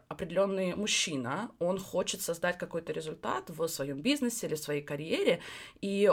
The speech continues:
он не хочет допускать дискомфортные эмоции, то, по сути, он идёт против себя, против своих истинных желаний. Поэтому, если мы слышим аргумент, что "мне сейчас грустно, я не хочу делать эту работу",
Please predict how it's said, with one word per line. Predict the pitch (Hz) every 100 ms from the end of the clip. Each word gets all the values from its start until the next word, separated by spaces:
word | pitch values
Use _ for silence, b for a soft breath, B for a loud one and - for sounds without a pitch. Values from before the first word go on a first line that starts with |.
| -
он | - 226 240
не | 214 233 285
хочет | - 233 311 - 165 - - -
допускать | 165 180 180 - 233 196 165 - - _ _ _
дискомфортные | - 180 190 185 185 - 151
эмоции, | 151 233 - - - - b b b b b b
то, | - 202 196 185 175 165 - -
по | 196
сути, | 190 302 - -
он | 208
идёт | 202 190 190
против | 208 208
себя, | 190 233
против | 240 190
своих | - 170 165 -
истинных | 175 - 160 143
желаний. | 143 139 - - - - B B B
Поэтому, | - 185 202 208
если | 180 202 -
мы | 185
слышим | 185 185 170
аргумент, | 165 180 196 185
что | - 156
"мне | 151 147
сейчас | - 151 147
грустно, | 220 247 247 240 208
я | 180
не | 170
хочу | 160 170
делать | 156 147
эту | 160 180
работу", | 202 262 294 269 254